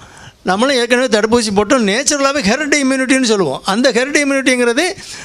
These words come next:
நேச்சுரலாவே அந்தந்த குழுக்கள்ல அந்த, அந்த நாட்டு மக்களுக்கு, இப்போ ஏசியன் பீப்புள் அப்படின்னா எண்பது பர்சன்ட் இந்த கிருமி உள்ள நுழைய முடியாத அளவுக்கு பாதுகாப்போட இருப்போம், அரணோட இருக்கணும்.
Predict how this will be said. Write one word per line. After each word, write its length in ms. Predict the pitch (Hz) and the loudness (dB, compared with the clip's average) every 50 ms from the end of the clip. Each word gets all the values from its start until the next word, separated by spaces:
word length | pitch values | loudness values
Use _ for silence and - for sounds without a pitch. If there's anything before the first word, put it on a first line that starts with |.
| - - | -6 -2
நேச்சுரலாவே 640 | 220 202 254 302 320 - 302 294 294 277 262 269 311 311 269 | 0 0 0 0 0 -2 -2 0 0 0 0 0 0 -2 0
அந்தந்த 400 | 254 254 262 262 254 262 320 330 - | 0 0 0 0 0 0 0 0 0
குழுக்கள்ல 500 | - 277 302 302 220 - 277 254 233 254 302 339 294 - - _ - _ _ _ - - | 0 0 0 0 0 0 0 0 0 -2 -2 -4 -8 -12 -20 _ -20 _ _ _ -8 -4
அந்த, 180 | 233 220 247 269 254 240 | -2 0 0 2 0 0
அந்த 240 | 233 233 226 220 233 | -2 -2 0 0 2
நாட்டு 280 | 220 233 262 247 269 240 | 2 2 0 0 2 2
மக்களுக்கு, 380 | 226 214 - 233 208 190 185 | 2 2 2 0 0 2 0
இப்போ 120 | 175 196 226 277 | 2 2 2 2
ஏசியன் 300 | 254 - 254 247 214 196 | 0 0 -2 -2 0 0
பீப்புள் 320 | 240 233 196 233 220 220 | 0 0 0 0 0 2
அப்படின்னா 300 | 202 202 214 220 294 330 302 247 - - - - - - | 2 2 2 2 2 0 -2 -4 -8 -10 -16 -16 -10 -4
எண்பது 300 | - 247 269 294 311 302 294 | -2 0 2 2 0 0 2
பர்சன்ட் 340 | 294 262 220 262 262 277 302 302 269 254 226 214 220 220 - - - - - - - | 0 0 0 0 0 0 2 2 2 2 0 0 -2 -6 -12 -16 -18 -20 -20 -12 -4
இந்த 200 | 208 214 226 240 196 | -2 0 2 2 2
கிருமி 240 | 262 285 294 294 269 247 | 0 0 2 2 2 2
உள்ள 140 | 262 277 | 2 0
நுழைய 320 | 262 240 240 247 277 285 269 | 0 0 2 2 2 2 2
முடியாத 320 | 262 254 254 247 240 240 | 2 2 2 0 0 -2
அளவுக்கு 280 | 233 226 240 277 285 277 - 247 | 0 0 0 0 0 0 0 0
பாதுகாப்போட 420 | 247 262 262 254 254 233 262 240 240 | 0 0 0 -2 -2 0 0 0 0
இருப்போம், 280 | 226 196 190 202 190 190 | 0 0 0 0 0 0
அரணோட 340 | 214 233 233 233 240 233 220 190 | 0 0 0 0 0 0 -2 -2
இருக்கணும். 300 | 180 170 151 139 - | -4 -4 -6 -8 -8